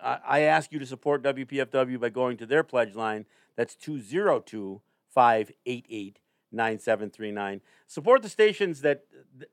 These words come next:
you know, that carry this program. I mean, I'm trying to have a conversation that you're probably not getting anywhere. When, when Reggie messages me before the show, he says, "Hey, what's going on?" So I'm gonna talk about black white supremacists. And he says, "What? <laughs> Who?"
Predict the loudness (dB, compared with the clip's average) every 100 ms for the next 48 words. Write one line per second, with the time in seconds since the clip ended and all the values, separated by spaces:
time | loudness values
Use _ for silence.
0 | _ -20 -20 -20 -20 _ _ -6 2 2
1 | 4 0 -2 2 2 0 -14 _ -4 -2
2 | 4 4 6 2 2 4 4 4 2 0
3 | 0 -2 -6 -6 -6 -8 -10 _ _ _
4 | _ -4 -2 -2 -6 -2 2 2 2 2
5 | 2 4 4 4 0 -4 -4 -2 -2 -2
6 | -4 -2 0 2 2 0 -6 -8 _ _
7 | 4 8 8 6 -6 -4 -2 -2 -2 -2
8 | 0 -2 0 2 4 4 6 6 6 6
9 | 4 6 6 6 2 0 0 0 2 2
10 | 4 4 4 4 0 0 -2 0 0 -6
11 | -14 -18 _ _ _ -12 -10 -10 -4 -2
12 | -2 -4 _ _ -8 -6 -4 -6 -8 _
13 | _ 6 6 6 2 -2